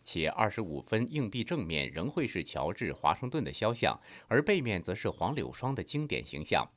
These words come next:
透过此方式，除了要向黄柳霜致敬，这同时也是美国货币上第一个华裔脸孔。且新硬币不仅是纪念黄柳霜开创性的职业生涯，同时也展现了她当时处在白人演员涂黄脸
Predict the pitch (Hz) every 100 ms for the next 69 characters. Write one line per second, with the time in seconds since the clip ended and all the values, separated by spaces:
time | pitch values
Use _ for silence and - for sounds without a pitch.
0 | _ 170 143 95 - 73 107 131 - 69
1 | - 135 156 143 117 120 - 117 143 65
2 | - 135 - 117 151 123 - - - -
3 | 185 131 98 160 - 85 117 65 - 123
4 | 82 64 87 - 165 143 90 78 58 -
5 | 143 147 170 - 60 - 69 117 151 76
6 | 78 - 60 - - 117 120 - 175 185
7 | 139 151 120 101 - - 175 101 82 -
8 | - 156 104 95 82 98 131 87 - 120
9 | 127 151 151 147 113 107 87 - 104 104
10 | - 131 69 76 - 110 180 - 143 135
11 | - 64 - 120 85 69 104 107 139 160
12 | 85 - - 123 73 - 82 143 156 143
13 | 65 - 73 - - 147 95 147 113 52